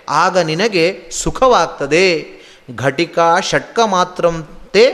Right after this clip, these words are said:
ಸುಖಂ ತತ್ರ ಭವಿಷ್ಯತಿ." ನಿನಗೆ ಆವಾಗ ಸುಖವಾಗ್ತದೆ, ನಿನಗೆ ಆವಾಗ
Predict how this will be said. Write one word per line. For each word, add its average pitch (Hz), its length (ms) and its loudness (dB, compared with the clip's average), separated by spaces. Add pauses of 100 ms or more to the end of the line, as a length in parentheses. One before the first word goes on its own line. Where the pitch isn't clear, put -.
(300)
ಸುಖಂ 170 420 0
ತತ್ರ 180 360 -2
ಭವಿಷ್ಯತಿ." 151 640 -4 (480)
ನಿನಗೆ 160 360 -2 (260)
ಆವಾಗ 135 440 0 (420)
ಸುಖವಾಗ್ತದೆ, 143 880 -2 (480)
ನಿನಗೆ 185 400 -4
ಆವಾಗ 170 640 0